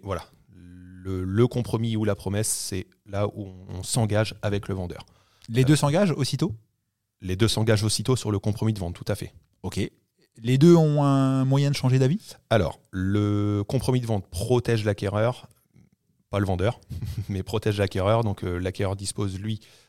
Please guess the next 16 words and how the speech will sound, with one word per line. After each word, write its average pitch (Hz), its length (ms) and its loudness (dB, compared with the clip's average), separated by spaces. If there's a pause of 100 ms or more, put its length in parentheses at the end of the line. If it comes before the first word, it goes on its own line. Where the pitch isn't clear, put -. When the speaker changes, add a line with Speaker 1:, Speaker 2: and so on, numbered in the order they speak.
(120)
Speaker 1:
euh, 80 300 -6
à 87 80 -6
la 87 80 -4
signature 95 440 -6
du, 87 280 -10
du 92 120 -10
compromis 95 480 -6
de, 87 200 -4
de 92 100 -4
vente 95 240 -2 (160)
de 87 100 -10
dix 95 220 -10
jours 107 240 -2
de 101 60 -4
rétractation. 95 580 -6 (540)
Speaker 2:
Ok. 107 180 -6